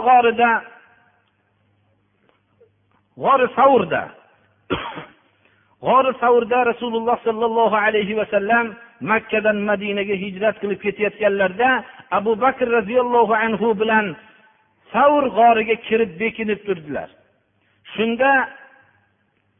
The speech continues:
mushriklar izma-iz kelishdi. Alloh subhanahu va taolo o'zining himoyasiga oldi.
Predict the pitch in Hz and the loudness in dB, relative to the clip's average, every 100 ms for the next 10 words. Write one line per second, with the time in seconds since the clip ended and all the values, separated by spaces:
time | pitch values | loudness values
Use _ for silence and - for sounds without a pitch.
0 | _ _ _ _ _ _ _ _ _ 147 | _ _ _ _ _ _ _ _ _ -8
1 | 202 - 247 240 240 269 233 - 226 196 | -6 -6 -6 -6 -2 0 -2 -8 -14 -10
2 | 226 262 262 - 254 254 220 - 143 - | -6 -6 -6 -8 -2 -2 -2 -10 -14 -14
3 | _ _ _ _ - 202 269 240 233 226 | _ _ _ _ -4 0 2 0 -2 -2
4 | 233 269 233 254 240 254 240 254 233 220 | 0 0 0 0 2 2 4 4 2 0
5 | 240 254 226 180 240 247 254 240 - 233 | -2 -2 -2 -2 0 4 4 4 0 0
6 | 247 240 202 139 | 4 4 2 -4